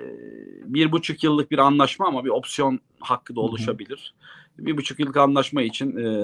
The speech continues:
Speaker 1: yıllığı bir nokta dört milyon eurodan bir para, e, şeyi var. Hocanın, e, tarifesi çok yüksek değil. Ondan sonra yaklaşık olarak iki milyon euro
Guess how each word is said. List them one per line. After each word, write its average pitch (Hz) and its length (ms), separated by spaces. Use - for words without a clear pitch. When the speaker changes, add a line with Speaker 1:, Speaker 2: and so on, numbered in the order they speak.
Speaker 1:
yıllığı 131 500
bir 127 180
nokta 127 280
dört 131 200
milyon 113 360
eurodan 120 420
bir 127 240
para, 127 440
e, 101 280
şeyi 127 260
var. - 280
Hocanın, 117 480
e, 90 40
tarifesi 113 540
çok - 220
yüksek - 360
değil. 87 240
Ondan 107 320
sonra 127 280
yaklaşık 120 420
olarak 113 300
iki - 200
milyon 104 380
euro 101 300